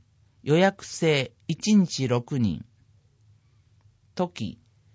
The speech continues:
四月二十一日金曜、十三時から十六時。ところ、暮らし安心相談センター。問い合わせ、予約先、もしもしセンタ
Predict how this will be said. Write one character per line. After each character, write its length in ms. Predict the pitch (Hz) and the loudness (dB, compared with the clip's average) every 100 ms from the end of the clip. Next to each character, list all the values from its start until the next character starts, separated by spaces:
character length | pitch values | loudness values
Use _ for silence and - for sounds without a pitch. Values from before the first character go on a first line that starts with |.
| _ | _
四 180 | - - | -12 -4
月 340 | 196 214 - 143 | -2 -2 -4 -4
二 200 | 151 139 | -4 -2
十 260 | 196 196 | 0 0
一 260 | 180 - 170 | -2 -6 -4
日 300 | 139 - - | -4 -6 -14
金 380 | - 139 139 131 | -6 -4 -2 -2
曜、 380 | 120 110 92 - _ _ _ _ _ _ _ - | -2 -4 -6 -14 _ _ _ _ _ _ _ -18
十 240 | - 196 214 | -4 -2 -2
三 340 | 208 196 175 | -2 -2 -2
時 160 | 135 113 | -6 -6
か 140 | 120 | -4
ら 160 | 104 95 | -4 -6
十 280 | 131 147 143 | -6 -6 -4
六 300 | 127 - 101 | -6 -8 -12
時。 240 | 73 - _ _ _ _ _ _ _ _ _ - | -14 -18 _ _ _ _ _ _ _ _ _ -12
と 140 | 135 | -8
こ 180 | - 156 | -2 -2
ろ、 300 | 143 127 - _ _ _ _ _ _ | -2 -4 -8 _ _ _ _ _ _
暮 160 | 175 | -4
ら 120 | 190 202 | -2 -2
し 160 | 196 | 0
安 240 | 170 185 202 | 0 0 -4
心 280 | 190 196 | -4 -4
相 300 | 185 185 175 | -2 -2 -2
談 260 | 165 151 147 | 0 -2 -4
セ 200 | - 143 | -6 -6
ン 100 | 120 | -6
タ 460 | 117 87 78 53 - | -8 -10 -10 -12 -20
ー。 1080 | _ _ _ _ _ _ _ _ _ _ | _ _ _ _ _ _ _ _ _ _
問 240 | 165 175 185 | -4 -2 0
い 80 | |
合 80 | 165 | 0
わ 140 | 156 156 | 0 -2
せ、 400 | - 127 110 - _ _ _ | -6 -6 -6 -12 _ _ _
予 140 | 143 | -2
約 240 | 151 170 - | -2 -2 -6
先、 560 | - 135 - 123 90 _ _ _ - | -10 -10 -8 -12 -12 _ _ _ -8
も 160 | 151 | -6
し 140 | - 208 | -2 0
も 120 | 208 | 0
し 160 | 202 | -2
セ 200 | 180 175 | -6 -4
ン 120 | 151 135 | -4 -6
タ 400 | - 90 76 | -6 -6 -6